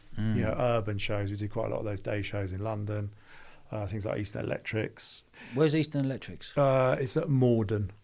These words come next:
Speaker 2: uh, Morden Park.
Speaker 1: Oh, I know.
Speaker 2: Yeah, so
Speaker 1: Okay.
Speaker 2: right at the end of the Northern Line.
Speaker 1: Yeah, I know.
Speaker 2: Uh, so that's, you know, that's a big show, and uh, you
Speaker 1: When
Speaker 2: know,
Speaker 1: you say a big show, how many, how many people are you looking at, uh, capacity for a day show like that?
Speaker 2: Uh, like twenty, twenty-five thousand.
Speaker 1: Is that right?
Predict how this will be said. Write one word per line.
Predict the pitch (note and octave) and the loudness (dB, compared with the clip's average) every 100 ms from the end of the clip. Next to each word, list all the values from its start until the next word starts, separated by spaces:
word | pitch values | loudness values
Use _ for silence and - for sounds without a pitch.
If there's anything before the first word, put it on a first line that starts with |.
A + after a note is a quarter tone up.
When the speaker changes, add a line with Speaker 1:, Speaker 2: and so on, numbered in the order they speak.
| - - - - - - - | -20 -20 -20 -20 -20 -16 -10
Speaker 2:
uh, | C#3+ A#2 A2+ | -4 -2 -2
Morden | A2+ G#2+ G#2 | 0 -2 -2
Park. | G2 F#2+ F#2+ - - | -2 -4 -4 -8 -4
Speaker 1:
Oh, | C3+ E3+ | -2 0
I | |
know. | F#3 G#2 F3 - - | 0 0 -2 -6 -4
Speaker 2:
Yeah, | A2 G2 F2 | -2 -2 -4
so | - | -4
Speaker 1:
Okay. | G#2+ G2 C#3+ F#3 | -2 2 0 0
Speaker 2:
right | B2 A#2 | 0 0
at | |
the | A2 | 0
end | G#2+ G#2 | -2 -2
of | G2 | -2
the | G2+ F#2+ - | -4 -4 -6
Northern | A2+ G2+ F#2+ | -6 -4 -4
Line. | F#2+ F#2+ | -4 -4
Speaker 1:
Yeah, | A#2 A#2 C3+ | -2 -4 -4
I | |
know. | C3 F#2 A2 - | -4 -6 -8 -4
Speaker 2:
Uh, | A#2+ | -2
so | A2 D#3+ | 2 6
that's, | E3 D#3 | 6 6
you | G3 | 2
know, | D3+ B2+ | 6 8
that's | C3 B2+ | 6 4
a | |
big | A#2+ A#2+ | 0 0
show, | - C3+ B2+ A#2 | 2 4 6 4
and | A2 G#2+ - - - - - - D3 | 2 -2 -8 -10 -10 -10 -14 -6 0
uh, | C3+ | 2
you | D3 | 4
Speaker 1:
When | C#3+ | 6
Speaker 2:
know, | |
Speaker 1:
you | F#3+ | 6
say | F#3+ F3+ | 8 6
a | |
big | - F3 | 6 4
show, | - D#3 B2+ | 6 8 8
how | D3+ | 8
many, | D#3 D#3 | 6 4
how | D3 | 6
many | A2+ - | 10 12
people | D3 D3+ A#2 | 12 10 8
are | |
you | G#2 | 6
looking | G#2 G2 | 2 0
at, | F#2+ - | 0 0
uh, | G2 G2 | -2 -4
capacity | - G#2 - G2 | -2 0 0 -4
for | G#2 | -2
a | F#2 | -2
day | G2+ G2+ | -2 -2
show | G#2 | -2
like | F#2 E2+ | -2 -2
that? | F2+ - - | -4 -4 0
Speaker 2:
Uh, | F3+ | 2
like | E3 D#3 | 2 0
twenty, | - D#3+ C#3+ C3+ | 2 6 6 4
twenty-five | - B2+ A2 B2 G#2+ | 2 -2 -2 -2 -2
thousand. | G#2 G#2+ B2+ | -2 0 0
Speaker 1:
Is | B2+ | 2
that | |
right? | C3+ C3 | 2 2